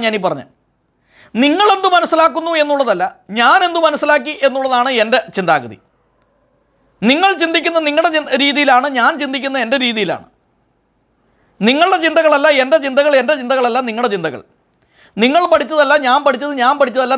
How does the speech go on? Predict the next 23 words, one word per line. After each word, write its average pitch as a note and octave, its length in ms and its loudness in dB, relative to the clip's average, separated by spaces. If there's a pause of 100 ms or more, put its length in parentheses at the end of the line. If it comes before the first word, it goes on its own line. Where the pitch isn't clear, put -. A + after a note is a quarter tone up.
നിങ്ങൾ B3 220 -4
പഠിച്ചത്. D#3 300 -6 (1160)
നിങ്ങൾ C4+ 280 2 (120)
ചിന്തിക്കുന്നത് D#4 560 0
പോലെ, C#4 180 4 (100)
നിങ്ങൾ C4+ 200 -2 (100)
ച-, A3 100 -12 (280)
ആ, - 20 2 (420)
വി-, A3+ 380 -10
വിചാരിക്കുന്ന B3 560 0
പോലെ B3+ 260 2
ഒരു B3+ 100 -4 (220)
രീതിയല്ല A#3+ 380 0 (120)
എൻ്റെ. G#3+ 160 0 (320)
ഇതാണ് E3+ 240 0
ഞാൻ D3 80 -6 (120)
പറഞ്ഞത്. F#2 200 -16 (680)
അപ്പം A3 140 -2 (260)
എനിക്ക്, E4 400 2 (880)
ആ, F#3+ 100 0 (380)
ഇപ്പം A3+ 200 -4 (920)
ഈ - 20 -2 (100)
ശത്രുക്കളായിട്ടുള്ള C4 680 2